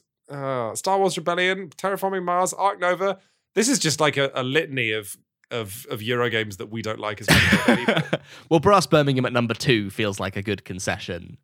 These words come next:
Speaker 2: uh, to, to, to
Speaker 1: It
Speaker 2: our
Speaker 1: is.
Speaker 2: taste.
Speaker 1: Gloomhaven at number one, sure. Pandemic Legacy Season one at number three, great.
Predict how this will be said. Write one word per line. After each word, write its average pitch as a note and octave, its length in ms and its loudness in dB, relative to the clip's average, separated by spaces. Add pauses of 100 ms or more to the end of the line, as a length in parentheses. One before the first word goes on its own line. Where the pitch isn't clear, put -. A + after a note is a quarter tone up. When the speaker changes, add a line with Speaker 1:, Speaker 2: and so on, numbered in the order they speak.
(120)
Speaker 2:
uh, F2+ 420 -4 (180)
to, - 200 -4
to, - 220 -6
to - 180 2
Speaker 1:
It G#2+ 60 6
Speaker 2:
our B2+ 80 6
Speaker 1:
is. A2 80 4
Speaker 2:
taste. G2+ 320 0
Speaker 1:
Gloomhaven F#3+ 440 6
at F3 60 0
number D3+ 220 6
one, B2 280 4
sure. G#2+ 340 -2
Pandemic D3 340 -2
Legacy C3+ 260 0
Season A2 280 -4
one A2 120 -4
at G#2+ 40 -10
number G#2+ 160 -6
three, G#2 300 -6
great. G2 500 -4